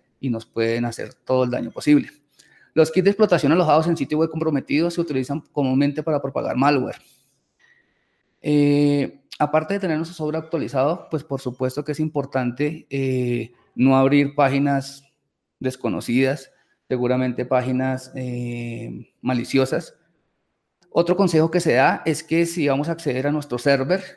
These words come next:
lo hagamos mediante V P N para evitar sorpresas. Para quien no sepa qué es un V P N, eh, V P N son las siglas, el acrónimo en inglés de Virtual Private Network.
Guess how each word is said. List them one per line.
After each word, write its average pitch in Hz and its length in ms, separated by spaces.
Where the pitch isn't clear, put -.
lo 135 140
hagamos 127 260
mediante 135 400
V 120 140
P 139 240
N 147 160
para 139 180
evitar 123 300
sorpresas. - 760
Para 156 220
quien 156 120
no 156 100
sepa 180 280
qué 185 80
es 180 80
un 190 140
V 180 120
P 180 240
N, 202 320
eh, 151 300
V 147 120
P 160 200
N 170 160
son 160 180
las 160 240
siglas, 185 460
el 170 100
acrónimo 147 480
en 160 60
inglés 165 480
de 131 160
Virtual 143 420
Private 135 340
Network. 151 540